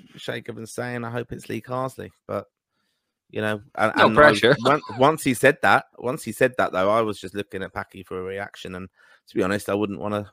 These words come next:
Speaker 1: play cards with Packy because he was giving nothing away. So,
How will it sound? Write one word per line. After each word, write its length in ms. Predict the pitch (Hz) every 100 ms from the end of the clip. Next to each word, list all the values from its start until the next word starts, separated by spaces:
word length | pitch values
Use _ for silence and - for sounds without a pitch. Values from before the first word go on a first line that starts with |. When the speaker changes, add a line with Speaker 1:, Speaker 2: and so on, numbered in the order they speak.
| _
Speaker 1:
play 160 | 107 101
cards 320 | 117 127 -
with 100 | -
Packy 340 | 95 - 95
because 560 | 101 104 104 104 - -
he 100 | -
was 140 | 95 -
giving 220 | 107 101
nothing 260 | 110 - 101
away. 280 | 117 127 - _ _ _
So, 380 | - 113 110 110